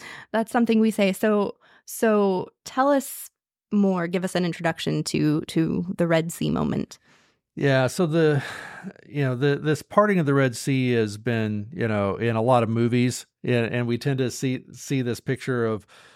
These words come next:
Speaker 2: Moses throwing his arms out and, and then dramatically the, the water's just sort of parting and, and the whole thing, uh, is the whole, you know, ocean is parted in th-, you know, thirty seconds.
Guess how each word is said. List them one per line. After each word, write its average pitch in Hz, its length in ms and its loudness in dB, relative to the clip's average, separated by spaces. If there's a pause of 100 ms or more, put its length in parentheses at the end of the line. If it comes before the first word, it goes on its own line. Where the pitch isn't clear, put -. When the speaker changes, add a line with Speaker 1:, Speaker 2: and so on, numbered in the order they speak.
(180)
Speaker 2:
Moses 127 480 2
throwing 143 680 0
his 135 180 0
arms 135 420 0
out 131 360 0
and, 110 280 -4 (320)
and 131 220 -2
then 135 140 0
dramatically 131 720 0
the, 113 380 0
the 113 160 -4
water's 131 400 2
just 143 160 -2
sort 147 160 2
of 117 120 -4
parting 127 640 2
and, 110 540 -2 (260)
and 123 180 -4
the 120 120 0
whole 143 200 2
thing, 135 560 -2
uh, 120 380 0
is 117 460 -2
the 127 360 -4
whole, 143 380 4 (380)
you 139 160 -2
know, 107 280 -2 (380)
ocean 147 380 4
is 120 120 -2
parted 139 400 0
in 113 300 -2 (180)
th-, 143 140 -4 (140)
you 135 180 -4
know, 104 300 -4
thirty 139 200 2
seconds. 104 480 -4